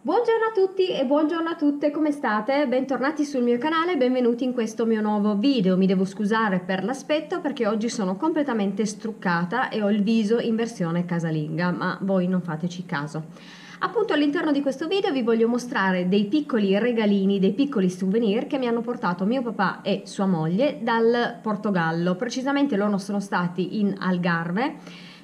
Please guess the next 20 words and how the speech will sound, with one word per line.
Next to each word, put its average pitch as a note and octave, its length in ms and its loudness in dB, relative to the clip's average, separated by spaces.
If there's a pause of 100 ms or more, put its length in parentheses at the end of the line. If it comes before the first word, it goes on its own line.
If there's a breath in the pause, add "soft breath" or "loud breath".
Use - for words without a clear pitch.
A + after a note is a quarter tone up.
(160)
che C4+ 160 0
è A#3 320 0
una A3 240 0
regione A3 380 2
appunto G3+ 560 0
nel F#3+ 200 4
meridione F#3 680 2
del E3+ 200 0
Portogallo. D#3+ 680 -4
Spero G3+ 300 -2
di F#3+ 100 2
essermi F3+ 320 0
fatta F3 280 -4
capire, G3 360 0
spero F3+ 280 -2
di E3+ 80 0
aver D#3+ 180 -4
detto D#3+ 240 -4
anche F3 240 -2
giusto. D3+ 440 -10